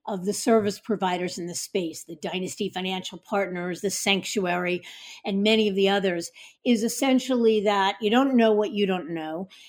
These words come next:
And while you're running your business, working a full-time job, it's impossible to have your feet in two lands. So let us hit the easy button for you and make it happen, and you're still independent.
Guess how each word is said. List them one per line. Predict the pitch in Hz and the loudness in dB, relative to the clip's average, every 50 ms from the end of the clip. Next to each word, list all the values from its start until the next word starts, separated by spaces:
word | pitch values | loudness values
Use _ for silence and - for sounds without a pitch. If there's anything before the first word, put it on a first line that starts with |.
| - - - | -10 -4 -2
And | 220 214 214 214 214 214 214 214 214 190 - _ _ _ | 0 2 2 2 2 2 2 0 0 -2 -6 _ _ _
while | - 202 202 220 220 233 247 262 | -4 0 2 4 6 6 6 6
you're | 262 226 233 220 214 | 6 6 6 6 6
running | 208 233 247 247 240 233 | 6 6 8 8 8 6
your | 214 190 | 6 6
business, | 175 226 233 202 190 196 175 185 - | 4 4 4 4 2 0 -2 -2 -2
working | 277 226 214 - - 220 202 | 0 -2 0 0 -2 -4 -4
a | 190 | -4
full-time | 190 - 214 196 190 - - 190 185 185 185 | -2 -2 -2 -2 -2 -2 -4 -4 -4 -4 -2
job, | 180 269 269 262 240 202 180 180 | 0 2 4 4 4 4 2 0
it's | 190 - - | -2 -2 -4
impossible | 196 180 - - - 220 214 202 185 - - 226 196 175 - | -6 -6 -6 -6 -2 -2 -2 -2 -2 -4 -2 -4 -4 -4 -4
to | - 202 190 190 190 | -6 -4 -2 -2 -2
have | 196 - 220 202 185 | -2 -4 -4 -4 -2
your | 202 202 190 | -2 -4 -4
feet | - - 233 220 214 - | -4 -4 -4 -4 -4 -4
in | 214 196 196 190 | -6 -6 -6 -6
two | - - - 208 190 | -6 -6 -6 -4 -4
lands. | 185 190 185 170 160 160 165 - | -2 -2 -4 -4 -6 -8 -8 -8
So | - - 220 | -6 -4 -2
let | 196 196 202 208 220 220 233 247 254 247 240 | -2 -2 -2 -2 0 2 4 4 4 4 2
us | 220 214 220 202 185 175 - - - - - - - - - - _ _ _ | 2 2 2 2 0 -2 -4 -6 -8 -10 -12 -20 -20 -20 -20 -20 _ _ _
hit | - 262 247 - | 4 4 4 4
the | - - | 2 -4
easy | - 214 220 196 185 214 | -2 -2 -2 0 -2 -2
button | 190 185 190 185 - 208 196 | -2 0 -2 -2 -2 -6 -10
for | - - 202 185 | -6 -2 0 0
you | 175 180 185 | 2 0 0
and | 185 180 | -2 -2
make | 175 175 175 - | -4 -6 -4 -4
it | 202 196 | -4 0
happen, | 214 277 269 247 254 233 196 | 2 2 2 2 2 -2 -4
and | 180 185 185 | -4 -4 -6
you're | 185 185 | -6 -6
still | - - - 233 208 208 | -8 -6 -2 0 0 0
independent. | 196 185 170 160 - - 190 165 156 143 - - | 0 -2 -6 -8 -8 -8 -6 -6 -6 -8 -12 -18